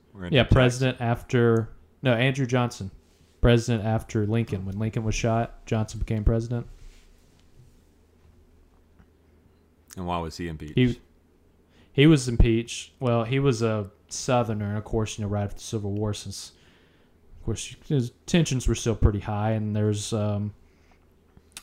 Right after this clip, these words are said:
Speaker 2: Southerners had some bad blood, especially with what was going on. What was it called? With, um, it's whatever they were trying to rebuild in the South. It's called a certain term.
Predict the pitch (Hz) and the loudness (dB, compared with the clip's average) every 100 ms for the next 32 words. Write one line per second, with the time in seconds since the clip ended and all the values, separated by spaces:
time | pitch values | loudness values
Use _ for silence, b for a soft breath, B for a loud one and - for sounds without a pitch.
0 | _ _ _ - 156 139 123 117 127 113 | _ _ _ -6 0 2 2 2 0 -2
1 | 117 104 110 107 101 107 107 104 120 113 | -6 -4 -2 0 0 0 -2 0 0 0
2 | - 107 104 110 98 101 107 101 104 104 | -2 -6 0 0 0 -6 -4 -4 -4 -4
3 | 107 b b b 160 131 127 131 120 117 | -6 b b b 0 0 0 4 4 4
4 | 117 120 - 123 113 113 113 - b b | 2 -4 -2 0 0 0 -4 -8 b b
5 | b - 143 156 131 123 - 123 110 117 | b 6 8 8 8 4 4 2 4 4
6 | 107 117 117 107 104 - 113 107 104 - | 6 4 4 2 -4 -4 -4 -2 -4 -6
7 | 117 - 143 120 104 120 104 104 113 107 | -8 -2 0 0 0 -2 -2 -4 -4 -4
8 | 107 107 | -4 -6